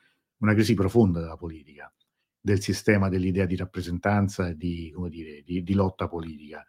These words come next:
È vissuto tutto in modo molto atomizzato e molto frammentato, e spesso le, come dire, le lotte e i sistemi di lotte non comunicano tra loro. Questo lo diceva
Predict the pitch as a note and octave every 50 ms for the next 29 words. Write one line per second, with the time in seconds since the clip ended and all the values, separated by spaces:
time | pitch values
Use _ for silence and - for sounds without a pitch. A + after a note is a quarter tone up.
0 | _ _ _ _ _ - G#2+ G#2 F#2 - - C3+ B2+ A2+ - - D#3 G#2 - -
1 | F#2+ F2+ F#2 F#2 F#2 F2+ F#2 F#2 G#2+ A#2 A2 F#2+ - - F2+ - F#2 F2 F#2 F2+
2 | E2+ F2+ G2+ G2 G2+ G2 F2 G2+ G2 F2+ E2+ F2 F#2+ G2 G#2 G#2 G2 - - F#2+
3 | - F2+ F2 F#2 G2+ G2+ G2+ - E2+ D#2 D#2 D2+ - E2+ E2 - F#2+ F2+ - -
4 | - A2 G2+ - - F#2+ F2 E2+ F2 E2 D2+ - _ G2+ G2 F#2 F2 E2 D#2 -
5 | - _ - - _ _ _ _ _ _ _ _ _ _ _ _ - A2 A2 A2+
6 | A#2 A#2+ B2+ B2+ B2 - - - _ - A2+ G#2+ G#2 - G2+ G2 G2+ G2 G2+ -
7 | A#2+ A2 G#2+ G#2 A#2+ A#2 G#2 G2 G2 - G2+ G2+ G#2+ A2 G2+ - A2+ B2 A#2+ A#2
8 | G#2 G#2 G#2 F2+ G2 G2+ G#2+ A2 A2 F#2 E2+ E2 F2 F#2+ F2+ - - F#2 F2 F2
9 | D#2+ E2+ E2 - F#2+ F2 F2 F2 E2+ F2 F2 E2+ -